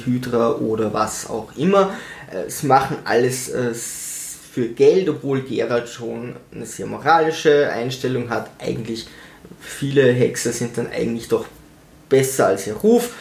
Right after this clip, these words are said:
Teilweise sind sie gefürchtet. Und ihr Hauptjob ist, Monster zu töten. Das ist natürlich für ein Computerspiel schon mal ein großartiger Aufhänger.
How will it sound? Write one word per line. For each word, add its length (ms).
Teilweise 460
sind 240
sie 100
gefürchtet. 720
Und 640
ihr 160
Hauptjob 380
ist, 140
Monster 400
zu 140
töten. 400
Das 160
ist 140
natürlich 400
für 240
ein 400
Computerspiel 720
schon 260
mal 160
ein 160
großartiger 760
Aufhänger. 440